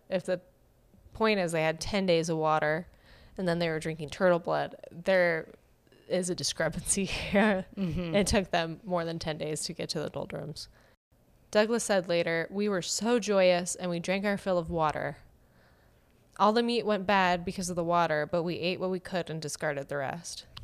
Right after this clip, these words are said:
Speaker 2: So what did they have to collect water in? They had cups you mentioned before.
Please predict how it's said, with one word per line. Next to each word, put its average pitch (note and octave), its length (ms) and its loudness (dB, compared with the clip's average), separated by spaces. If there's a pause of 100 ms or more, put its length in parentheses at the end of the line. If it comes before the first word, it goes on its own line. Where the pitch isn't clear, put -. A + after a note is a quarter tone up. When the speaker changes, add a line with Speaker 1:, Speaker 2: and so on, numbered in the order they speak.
Speaker 2:
So F3+ 600 0
what F#3+ 180 -6
did G3+ 120 -2
they G3+ 80 -2
have F#3 160 -2
to F3+ 100 -14
collect E3+ 400 -8
water D#3+ 200 -6
in? D#3 140 -10
They E3+ 60 -10
had E3+ 240 -10
cups - 420 -4
you F3 80 -10
mentioned D#3+ 320 -6
before. D#3+ 540 -8